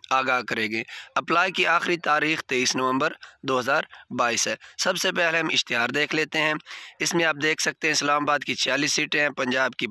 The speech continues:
पच्चीस, सिंध रूरल छः, सिंध अर्बन चार, बलोचिस्तान तीन, फाटा दो, आज़ाद कश्मीर एक, गिलगित बल्तिस्तान एक। एजुकेशन इसके लिए बीए, बीएससी दरकार है। उम्र इसके लिए अठारह से पच्चीस साल। मर्दों के लिए कद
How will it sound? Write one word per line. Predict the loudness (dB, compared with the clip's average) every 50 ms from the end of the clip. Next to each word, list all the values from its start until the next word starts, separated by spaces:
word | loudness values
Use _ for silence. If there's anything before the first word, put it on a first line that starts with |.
| -2
पच्चीस, | -4 -4 -2 -2 -2 0 0 0 -2 -6 -8 -20 -20 _ _ _ _ _ _ _ -6
सिंध | -4 0 0 2 2 2
रूरल | 2 2 2 2 2 0 0 0
छः, | 0 2 2 2 2 2 2 2
सिंध | 0 0 0 0 2 2
अर्बन | 2 0 0 0 -2 -2 -2 -2
चार, | 0 0 2 4 2 2 0
बलोचिस्तान | 0 0 -2 0 0 -2 -4 -2 -2 -2 -2 -2
तीन, | -2 -2 0 0 2 2 0 -2 -2 -6 -20 -20 -20 -20 _ -6 0
फाटा | 2 2 2 2 2 0 0 0 2
दो, | 0 0 2 2 4
आज़ाद | 2 2 2 2 2 0 0 0
कश्मीर | 0 0 0 0 0 0 0 -2 -2
एक, | -2 0 0 0 0 0 _ _
गिलगित | -6 -4 -2 -2 -2 -2 -2
बल्तिस्तान | -2 -2 -2 -2 -2 -2 -2 -2 -2 0 0
एक। | 0 -2 -4 -6 -14 -16 -16 -16 -4 -2
एजुकेशन | 0 0 0 2 2 2 2 2 2 2
इसके | 2 2 2 2
लिए | 0 0
बीए, | 2 2 2 2 2 2
बीएससी | 0 0 0 0 2 0 0 0
दरकार | 0 -2 0 0 0 2 2 2
है। | 2 0 -2 -6 -18 -18 -18 -18 -20 -18 _ 0
उम्र | 2 4 4 4 4
इसके | 4 2 2 2 4
लिए | 4 4
अठारह | 4 4 2 2 2 2
से | 0 0 -2
पच्चीस | -2 -4 -4 -2 -2 -2 0
साल। | 2 2 2 0 0 -4 -12 -8 -2 0
मर्दों | 0 0 2 2 0 2
के | 2 2
लिए | 0 2 2
कद | 0 0 0 0